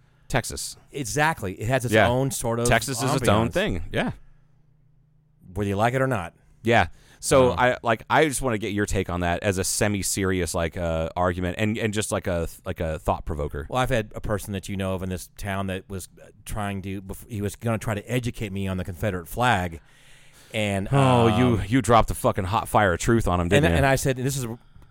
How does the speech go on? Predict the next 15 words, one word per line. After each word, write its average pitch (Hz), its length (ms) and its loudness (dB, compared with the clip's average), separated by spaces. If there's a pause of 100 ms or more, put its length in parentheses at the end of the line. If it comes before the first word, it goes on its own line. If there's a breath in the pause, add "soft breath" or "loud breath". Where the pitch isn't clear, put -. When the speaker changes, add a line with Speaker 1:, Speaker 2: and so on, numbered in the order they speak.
(180)
Speaker 2:
at 127 120 -2
this 120 180 -2
meeting 127 400 0
that 95 160 -6
you're 107 100 -2
aware 101 320 0
of, 104 320 -2 (140)
where 104 240 -2 (180)
our 101 240 0 (100)
local 98 500 -4 (220)
farmer 113 440 0
person 95 380 -2
Speaker 1:
Mm. 92 40 -2
Speaker 2:
was 90 320 -2
attending, 92 560 -4